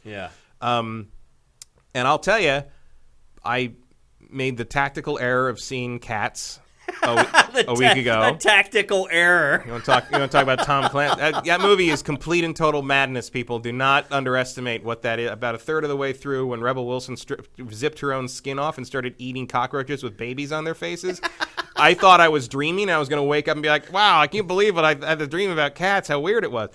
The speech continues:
Speaker 2: But no, that was really in the movie. And, um, there was a preview for this before it. And I'll tell you this much, eight, eight o'clock show in Burbank,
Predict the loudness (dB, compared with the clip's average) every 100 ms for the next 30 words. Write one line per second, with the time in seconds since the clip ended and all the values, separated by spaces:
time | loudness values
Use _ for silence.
0 | -6 0 4 4 4 0 -2 -2 -4 -4
1 | -4 -6 -8 _ _ _ _ -4 -2 0
2 | 0 2 0 -4 -8 -14 -20 -4 -2 -2
3 | -2 -4 -4 -6 -4 -6 -6 -10 -14 -6
4 | -2 -2 -4 _ _ _ _ _ _ _
5 | -6 -4 -4 -2 -2 0 -2 -2 -2 -4
6 | -8 -8 -6 -6 -2 -2 -2 -2 -4 -4
7 | -6 -4 -2 -2 0 0 0 -2 -4 -10